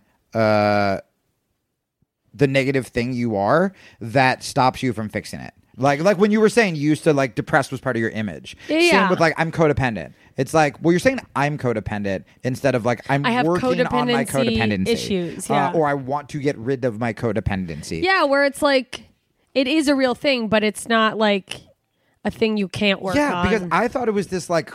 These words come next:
Speaker 1: cli-, I, I treated it. I didn't think. I treated it like it was this, like, clinical, biological, um, fact.
Speaker 2: Yeah, like,
Speaker 1: What
Speaker 2: it's like if you have dangly earlobes.
Speaker 1: Right.
Speaker 2: Versus, <laughs> like, it's
Speaker 1: Yeah.
Speaker 2: just, like, it's just,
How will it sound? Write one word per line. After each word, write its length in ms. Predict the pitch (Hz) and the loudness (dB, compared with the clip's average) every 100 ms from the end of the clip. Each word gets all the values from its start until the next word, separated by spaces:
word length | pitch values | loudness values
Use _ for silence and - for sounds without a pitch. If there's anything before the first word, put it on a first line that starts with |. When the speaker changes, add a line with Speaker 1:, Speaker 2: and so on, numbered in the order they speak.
| - | -10
Speaker 1:
cli-, 280 | - 175 185 | -6 -4 0
I, 140 | 165 175 | 0 0
I 100 | 165 | 0
treated 580 | 175 - - 214 233 170 | 0 -4 -6 -2 0 0
it. 120 | 90 - | -4 -4
I 80 | |
didn't 200 | 131 135 | -4 -4
think. 360 | - 123 73 73 - - | -6 -8 -8 -14 -20 -6
I 80 | 143 | -4
treated 480 | - - 214 226 196 | -4 -2 2 4 6
it 160 | 135 117 | 4 4
like 140 | 127 | 4
it 60 | 139 | 4
was 140 | 135 | 2
this, 140 | 123 | 0
like, 140 | 135 120 | -2 -4
clinical, 520 | - 156 160 - 147 | -2 0 0 4 2
biological, 1080 | 107 127 127 120 113 117 113 - 120 107 104 - - | 6 6 6 4 2 0 -2 -2 -2 -2 -4 -8 -12
um, 580 | 120 123 113 104 98 90 - | -4 0 0 0 -2 -6 -10
fact. 680 | - - 147 180 131 101 - | -14 -8 -2 0 0 -6 -4
Speaker 2:
Yeah, 100 | 392 | 0
like, 160 | 370 | 0
Speaker 1:
What 80 | 294 | 0
Speaker 2:
it's 120 | 311 | 0
like 180 | 330 302 | 0 0
if 120 | 277 | 0
you 100 | 262 | 0
have 240 | 262 262 233 | 2 0 0
dangly 500 | 208 220 226 226 226 | 0 0 2 0 0
earlobes. 580 | 233 214 165 - - - | 0 -2 -4 -8 -14 -4
Speaker 1:
Right. 200 | 262 226 | -2 0
Speaker 2:
Versus, 180 | 233 196 | 0 0
<laughs> 120 | 359 | 0
like, 160 | 359 320 | 2 0
it's 80 | |
Speaker 1:
Yeah. 80 | 311 | 0
Speaker 2:
just, 100 | 302 | 0
like, 140 | 302 269 | 0 -2
it's 120 | 226 | 0
just, 220 | 330 247 | -2 -2